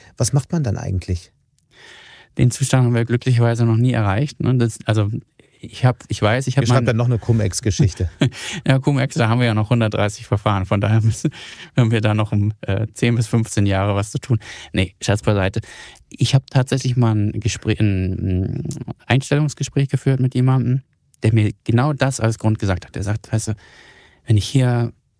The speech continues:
Speaker 2: meine Deutsche Telekom weitermache, ne, dann weiß ich, ich kann nächste Woche die schreiben und in drei Wochen das
Speaker 1: Mhm.
Speaker 2: und dann ist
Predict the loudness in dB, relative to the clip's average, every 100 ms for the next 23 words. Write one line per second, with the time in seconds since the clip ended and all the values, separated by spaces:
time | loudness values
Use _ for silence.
0 | _ _ _ _ -2 2 4 2 0 0
1 | 0 0 0 0 0 0 -2 -6 -6 -4
2 | -4 -4 -12 -8 0 2 2 0 -2 -2
3 | 0 0 0 -6 -12 -4 -2 0 0 0
4 | 0 -2 -4 -2 0 0 -2 0 0 0
5 | 0 2 0 0 0 0 0 -2 -4 0
6 | 2 2 2 0 -6 -10 -10